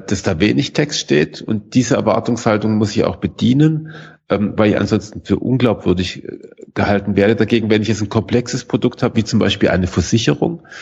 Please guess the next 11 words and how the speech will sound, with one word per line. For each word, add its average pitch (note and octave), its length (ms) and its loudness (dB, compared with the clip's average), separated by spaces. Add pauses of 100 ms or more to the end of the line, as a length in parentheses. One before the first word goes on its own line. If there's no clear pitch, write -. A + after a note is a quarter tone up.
(460)
und G2+ 120 -4
da A2+ 60 2
steht A2 220 0
einfach G#2+ 240 0
nur A2 260 4
„Super A2+ 300 0
Versicherung, B2+ 1120 0
hilft A2+ 360 2
immer, C#3 920 2 (340)
total - 360 0 (120)
cool“, D#3 320 4